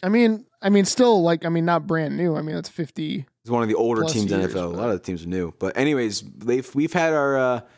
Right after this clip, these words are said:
Speaker 2: we've had good seasons. We've had bad seasons. Um, I've been through a lot of 'em. I cried several times a couple years back. Um, I'm a big Bengals fan, so, so is Flagel. Flagel's a big Bengal, uh, big Cincinnati guy, though.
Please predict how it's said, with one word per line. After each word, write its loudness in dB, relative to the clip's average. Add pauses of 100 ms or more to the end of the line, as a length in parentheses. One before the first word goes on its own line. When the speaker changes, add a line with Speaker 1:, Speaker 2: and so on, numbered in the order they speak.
(140)
Speaker 2:
we've -2
had -2
good 0
seasons. 0
We've 0
had 0
bad 0
seasons. -2
Um, 0
I've -4
been -2
through 0
a 2
lot 0
of -6
'em. -6
I -4
cried -4
several -10
times -8 (380)
a -20
couple -6
years -2
back. -6 (140)
Um, -6 (420)
I'm -2
a -2
big -2
Bengals -2
fan, -8
so, -8 (520)
so 0
is -2
Flagel. 0
Flagel's -2
a -4
big -2
Bengal, -4
uh, -4
big -4
Cincinnati -10
guy, -12
though. -18